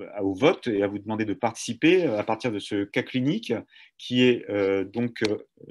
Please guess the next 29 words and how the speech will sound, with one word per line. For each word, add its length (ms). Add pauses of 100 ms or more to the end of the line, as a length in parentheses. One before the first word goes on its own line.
(320)
je 160
lance 320
le, 200
le 140
vote, 380
mais, 280
euh, 140
je 160 (100)
vous 100
lis 160
la 120
question. 500 (300)
Donc, 160
le, 140
la 100
prise 120
en 40
charge 180
d'un 100
patient 280
assez 240
standard, 560
finalement, 460
hypertendu, 840 (280)
diabétique, 640
il 120
a 160
soixante-quatre 680
ans, 240